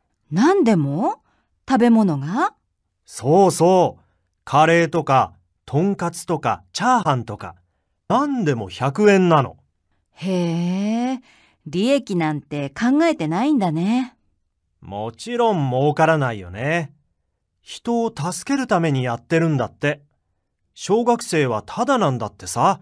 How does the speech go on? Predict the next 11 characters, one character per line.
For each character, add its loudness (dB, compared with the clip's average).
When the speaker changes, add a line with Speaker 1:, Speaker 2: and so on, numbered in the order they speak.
Speaker 2:
何 2
を -4
い -4
く -4
ら 2
食 -2
べ 0
て 0
も。 -8
Speaker 1:
そ -8
れ、 -2